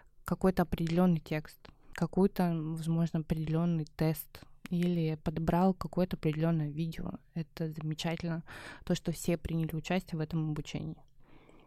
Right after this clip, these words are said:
э, формировании, так скажем, этого обучения. В дальнейшем хотелось бы, чтобы это обучение ушло прям на поток, то есть, а, было самостоятельным. То есть, чтобы функцию,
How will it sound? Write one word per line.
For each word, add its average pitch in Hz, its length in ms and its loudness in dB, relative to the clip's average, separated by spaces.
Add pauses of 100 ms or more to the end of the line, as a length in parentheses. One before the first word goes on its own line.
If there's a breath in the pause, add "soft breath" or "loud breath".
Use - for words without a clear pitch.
(180 soft breath)
э, 170 180 2
формировании, 160 680 6
так - 180 -14
скажем, 156 340 -4
этого 147 200 -4
обучения. 156 500 -6 (300)
В 175 100 -2
дальнейшем 190 600 6
хотелось 208 380 4
бы, 180 120 2
чтобы 180 280 2
это 180 140 0
обучение 202 420 2
ушло 175 380 4
прям 170 400 2
на 156 80 4
поток, - 640 -2
то 170 100 0
есть, 170 380 -2
а, 156 320 -2
было 180 280 4
самостоятельным. 165 840 -2 (580 loud breath)
То 185 100 2
есть, 185 140 4
чтобы 175 320 2
функцию, 165 800 -2